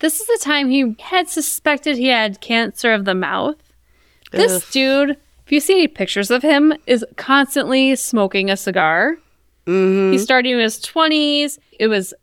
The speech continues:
Speaker 1: speculated that he had, like, nearly twenty cigars a day.
Speaker 2: Cigars? That's how
Speaker 1: Yeah.
Speaker 2: many are in a pack of cigarettes.
Speaker 1: That's a lot of, a lot of cancer
Speaker 2: That's a
Speaker 1: in
Speaker 2: lot
Speaker 1: the
Speaker 2: of cancer
Speaker 1: mouth.
Speaker 2: in your mouth. <laughs>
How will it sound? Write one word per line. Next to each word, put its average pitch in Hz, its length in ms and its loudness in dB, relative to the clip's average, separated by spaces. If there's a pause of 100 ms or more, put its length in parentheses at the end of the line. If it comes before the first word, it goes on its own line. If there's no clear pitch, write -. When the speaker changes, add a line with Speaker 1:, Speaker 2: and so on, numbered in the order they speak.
(120)
Speaker 1:
speculated 277 680 0
that 214 100 0
he 220 200 0
had, 190 240 -2
like, 185 220 0
nearly 220 400 -2
twenty 208 320 -6
cigars 202 520 -2
a 208 80 -2 (300)
day. - 500 -2 (920)
Speaker 2:
Cigars? 311 1500 0 (360)
That's 339 280 0
how 392 140 2
Speaker 1:
Yeah. 403 80 -2
Speaker 2:
many 403 300 4 (240)
are 339 280 2
in 320 80 -4
a 320 60 -2
pack 339 340 2
of 320 120 0
cigarettes. 269 1200 0
Speaker 1:
That's 320 400 2
a 262 140 0
lot 226 680 -4
of, 226 320 0 (220)
a 247 160 2
lot 262 260 2
of 233 160 -6
cancer 269 960 0 (300)
Speaker 2:
That's 330 200 0
a - 20 -4
Speaker 1:
in 339 60 -4
Speaker 2:
lot 311 140 4
Speaker 1:
the 294 60 2
Speaker 2:
of 302 60 -8
cancer 311 500 2
Speaker 1:
mouth. 285 80 4
Speaker 2:
in 285 80 2
your 262 160 4
mouth. 269 640 0
<laughs> - 40 -20